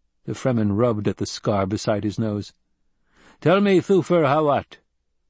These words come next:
do you have knowledge of the big weapons the Harkonnens used?" "The artillery," Hawat thought bitterly. Who could have guessed they'd use artillery in this day of shields?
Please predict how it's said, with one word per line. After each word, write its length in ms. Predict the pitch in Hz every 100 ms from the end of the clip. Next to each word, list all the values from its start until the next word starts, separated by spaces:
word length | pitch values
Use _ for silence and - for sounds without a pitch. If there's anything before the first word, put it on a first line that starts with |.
| _ _ _ - -
do 120 | 143
you 200 | 180 202
have 280 | 165 165 170
knowledge 540 | 151 180 190 170 131
of 120 | 143 143
the 100 | 151
big 260 | 117 170
weapons 540 | 131 156 175 156 123 110
the 100 | 127
Harkonnens 600 | 131 - 151 135 117 107
used?" 460 | 113 92 82 - - _ _ _ _ _ _ _ _ _ _ _ _ _
"The 140 | - 107
artillery," 640 | 92 - - 151 95 82 _ _ _ _ _ _ _ _ _
Hawat 260 | 131 101 -
thought 340 | 135 110 -
bitterly. 360 | 123 117 113 104 _ _ _ _ _ _ _ _ _ - -
Who 160 | 233
could 200 | 202 214
have 280 | 127 143 117
guessed 440 | 107 110 - - -
they'd 240 | 123 107
use 440 | 98 131 123 127 -
artillery 680 | - 101 - 143 90 82 92 _ -
in 180 | 131 117
this 200 | 107 -
day 200 | 110 92
of 120 | 80
shields? 720 | - - 151 127 - - -